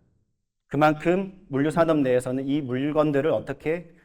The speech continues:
처리해야 될지에 대한 문제들도 생기고 있죠. 앞서 말씀드린 것처럼 이커머스 성장을 함으로써 물류 산업은 성장을 했지만 반대로 역설적이게도 저희는 물량의 함정에 빠지게 되었습니다. 물량의 함정이라고 말씀을 드리는 것은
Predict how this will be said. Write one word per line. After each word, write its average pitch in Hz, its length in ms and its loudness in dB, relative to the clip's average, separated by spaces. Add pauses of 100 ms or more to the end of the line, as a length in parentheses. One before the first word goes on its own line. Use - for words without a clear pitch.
(200)
처리해야 202 360 4
될지에 131 400 -4
대한 123 180 -6
문제들도 120 480 -4
생기고 131 320 -6
있죠. 85 260 -20 (2250)
앞서 196 200 0
말씀드린 185 400 4
것처럼 160 340 2
이커머스 175 380 -2
성장을 175 400 0
함으로써 180 440 0
물류 135 220 0
산업은 156 400 0
성장을 185 420 0
했지만 156 520 -2 (280)
반대로 185 600 4 (180)
역설적이게도 156 880 4
저희는 117 300 -6
물량의 196 400 2
함정에 139 560 -2
빠지게 143 300 -4
되었습니다. 92 580 -14 (260)
물량의 202 360 6
함정이라고 170 460 4
말씀을 135 380 -4
드리는 135 280 -4
것은 120 360 -6